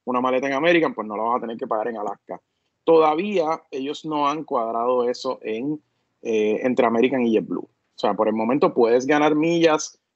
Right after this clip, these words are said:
volando cualquiera de las otras líneas, pero el, en términos de los beneficios,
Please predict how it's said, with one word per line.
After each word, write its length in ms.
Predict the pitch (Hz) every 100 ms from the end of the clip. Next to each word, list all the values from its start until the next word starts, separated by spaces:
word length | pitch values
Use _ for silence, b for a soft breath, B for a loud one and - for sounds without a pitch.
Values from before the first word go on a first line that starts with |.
| -
volando 680 | 123 123 135 156 151 147 _
cualquiera 540 | _ 123 - 123 123
de 80 | 139
las 80 | 143
otras 260 | 143 139 160
líneas, 460 | 196 196 170 175 _ _ _ _ _
pero 580 | 135 131 123 120 120 117
el, 180 | 131 -
en 220 | 139 123
términos 320 | 127 131 165 175
de 80 |
los 100 | 170
beneficios, 760 | 165 170 160 175 160 160 160 -